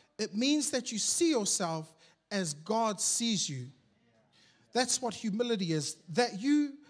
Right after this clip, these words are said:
are no better than anybody else. But humility is being willing to accept God and the authority of God over your life,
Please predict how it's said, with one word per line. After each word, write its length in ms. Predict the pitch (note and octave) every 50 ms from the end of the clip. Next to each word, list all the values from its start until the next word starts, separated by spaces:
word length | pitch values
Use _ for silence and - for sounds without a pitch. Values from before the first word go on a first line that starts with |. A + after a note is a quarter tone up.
| - _ _
are 80 | - F#3+
no 300 | F#3+ F#3 F3+ B3 C#4 D4
better 320 | A#3 C#4+ C#4+ C#4+ C#4+ C#4+
than 180 | B3 C#4 C4+ C4
anybody 580 | C#4 C4+ C4+ C#4 C#4+ C#4 G#3+ C4 C4 B3+ B3+ C#4
else. 520 | C#4+ B3+ F#3 D#3 D3 - - - - - - _ _ _ _ _ _ _ _ _ _ _
But 100 | - F3+
humility 800 | E3 - A#3+ A#3 G3+ G#3+ A#3+ C#4 D4 C#4 G3+ F#3+ D#3+ C#3 C3+ C#3+ C3 - _ _ _ _ _ _ _ _ -
is 200 | F3+ F#3 E3 -
being 440 | - - A#3 A3+ G3+ F#3 E3 D#3 D#3+
willing 420 | A3 B3 A#3+ F#3 D#3 C#3+ C3 C3+ - _ _ - _ _ _ -
to 120 | - -
accept 540 | F3 D#3 - - - - A#3 G#3 - - -
God 420 | - A#3 A3+ G3 D#3+ C#3+ C3+ C3 - - _ _ _ _ _ _ _ _ _ _ -
and 120 | F3 F3
the 80 | E3 E3+
authority 600 | E3 - - - - G3+ G3+ G#3+ G#3 G#3 G#3+ G3+
of 180 | F3 D3 - -
God 320 | - F#3 F#3+ F3+ F3 E3+ - - -
over 240 | G3+ F3+ D#3+ F3 E3+
your 180 | D#3+ D#3 D3+
life, 300 | D#3 E3 E3 D3 A2+ -